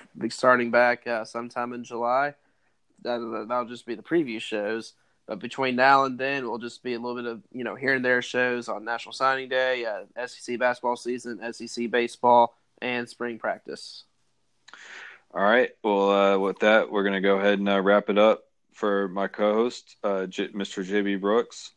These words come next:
Speaker 2: um, A K A the Tenor King of Memphis. I am Holt Norris, a, at Holt Smash on Twitter. Uh, J B, you wanna give me your handle real quick? I always forget it.
Speaker 1: Yeah, my, uh,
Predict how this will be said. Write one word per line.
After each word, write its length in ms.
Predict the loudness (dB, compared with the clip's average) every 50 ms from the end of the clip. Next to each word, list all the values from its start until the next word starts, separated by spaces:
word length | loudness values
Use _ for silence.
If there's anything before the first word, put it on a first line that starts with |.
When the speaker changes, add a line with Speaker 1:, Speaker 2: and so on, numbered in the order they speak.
| _ _ _ -12
Speaker 2:
um, 260 | -8 -8 -8 -6 -6
A 100 | -6 -6
K 200 | -2 0 2 2
A 20 |
the 80 | 2 0
Tenor 240 | -2 -4 -4 -4 -4
King 200 | -4 -4 -4 -4
of 40 | -4
Memphis. 500 | -4 -4 0 0 0 0 -2 -6 -12 -16 _
I 260 | -6 -4 -4 -2 -2
am 420 | -4 -4 -4 -4 -6 -6 -8 -12 -14 _
Holt 280 | _ -2 -2 0 0 0
Norris, 560 | -2 0 2 2 2 2 0 -4 -12 -16 -18 -18 _ -6
a, 260 | -4 -2 0 -2 -2 -2 -2
at 200 | -2 -2 -2 -2
Holt 260 | 0 0 -2 -2 0
Smash 300 | -2 -2 -2 -2 -2 -2
on 80 | -6 -4
Twitter. 420 | -2 0 2 2 2 2 -2 -6 _ _ -14
Uh, 80 | -14
J 180 | -6 -2 -2 0
B, 80 | 0 0
you 80 | 0
wanna 140 | -2 -2 -2
give 180 | -2 -2 -2 -2
me 80 | -2
your 200 | -2 -2 -2 -4 -4
handle 240 | -6 -6 -4 -2
real 100 | -2 -2
quick? 320 | -2 -2 -2 -2 -2 -4 _ _ _
I 140 | _ _ -10
always 120 | -10 -8
forget 220 | -8 -8 -6 -6 -6
it. 120 | -6 -8 -10 _ _ _ _ _ _ _ _ _ _ _ _
Speaker 1:
Yeah, 300 | 6 6 6 6 4 0
my, 320 | -2 -6 -6 -6 -4 -4 -4
uh, 200 | -4 -4 -4 -4